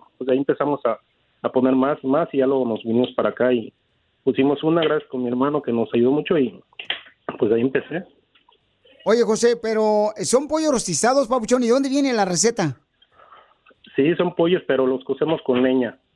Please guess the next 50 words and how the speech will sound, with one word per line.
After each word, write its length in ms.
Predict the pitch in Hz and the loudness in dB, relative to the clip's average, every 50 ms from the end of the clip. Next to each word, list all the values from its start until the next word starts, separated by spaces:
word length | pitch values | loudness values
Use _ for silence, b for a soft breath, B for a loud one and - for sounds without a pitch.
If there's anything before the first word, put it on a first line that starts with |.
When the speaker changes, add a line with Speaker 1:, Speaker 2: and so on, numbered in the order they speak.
| _ _ - | _ _ -12
Speaker 1:
No 100 | 127 123 | -10 -8
usamos 340 | - - 143 135 131 131 - | -4 -2 0 0 0 -2 -4
el 120 | 110 113 | -4 -2
gas, 160 | 127 135 143 139 - | 0 0 -2 -2 -4
es 120 | 147 135 - - | -6 -6 -4 -2
con 140 | 131 131 131 | -4 -2 -2
pura 180 | 151 160 160 | 0 0 0
leña 240 | 147 143 143 151 147 | 2 2 0 0 -2
aquí, 180 | 135 - 143 135 | -4 -4 -6 -6
por 160 | - - 139 | -2 -2 -2
eso, 200 | 135 - 151 120 | 0 0 -2 -4
pues, 140 | 120 117 - - - | -4 -6 -12 -12 -6
el, 280 | 113 110 113 110 110 - | -4 -2 -2 -2 -4 -4
el 160 | - 110 117 | -2 0 0
éxito 320 | 127 127 - 135 - 127 - | 0 -2 -4 -6 -6 -4 -2
que 80 | 135 | 0
hemos 180 | 135 139 131 - | 0 0 -2 -2
tenido 200 | 131 127 131 131 | 0 0 0 0
aquí 120 | 131 - | -2 -2
en 80 | 139 139 | -2 0
el 60 | 135 | 0
Metroplex. 500 | 131 120 - - 123 - - 151 180 - _ _ _ _ _ _ _ _ _ _ _ - | 0 0 -2 -6 -6 -2 0 -2 -2 -2 _ _ _ _ _ _ _ _ _ _ _ -6
Y 140 | 123 120 120 | -2 0 0
la 140 | 117 120 117 | 2 2 0
receta, 380 | 123 - 151 165 - 170 165 | 0 -2 -2 -2 -2 -2 -2
pues, 140 | - - - | -2 -2 -2
es 80 | 156 147 | 0 0
de 60 | 151 | 2
la 140 | 143 135 - | 0 0 0
casa, 400 | - 160 165 - - 147 131 - _ _ _ _ _ _ _ _ | -2 -2 -4 -4 -8 -14 -14 -16 _ _ _ _ _ _ _ _
vienen, 240 | 127 127 131 131 123 | -8 -6 -4 -2 0
vienen 260 | 120 131 131 131 127 | 0 0 0 0 0
a 40 | 110 | -2
la 100 | 110 107 | -2 -2
casa. 340 | - 131 135 - - - - _ _ _ _ _ - - _ - - _ _ _ _ _ _ - - - _ _ _ _ _ _ _ - | -2 -2 -4 -4 -6 -10 -10 _ _ _ _ _ -20 -20 _ -20 -20 _ _ _ _ _ _ -20 -20 -20 _ _ _ _ _ _ _ -2
Speaker 2:
Oye, 200 | 165 180 196 190 | 0 0 0 2
campeón, 260 | - 196 190 202 202 | 2 0 2 2 2
para 160 | 165 208 208 214 | 2 2 2 0
la 80 | 214 | 0
gente, 340 | - 208 247 254 214 262 254 | 0 0 0 2 2 2 2
papuchón, 320 | 214 233 214 196 214 233 | 2 0 -2 0 0 0
porque 200 | 233 208 180 185 | 0 0 -4 -4
queremos 320 | 170 208 220 233 233 220 - | -2 -2 0 0 0 0 0
que 80 | 180 170 | 0 0
sigas 280 | - 196 214 208 170 | 0 2 2 2 2
triunfando 420 | - 165 160 147 170 180 185 175 160 | 2 2 2 2 2 2 2 2 2
tú, 180 | - 175 175 | 2 0 0
porque 320 | 170 190 180 175 147 160 156 | 0 0 -2 -2 0 0 0
me 120 | 156 156 | 2 2
dice 560 | 156 180 180 147 - 185 180 185 185 190 - | 0 -2 -4 -4 -2 0 0 0 0 -2 -4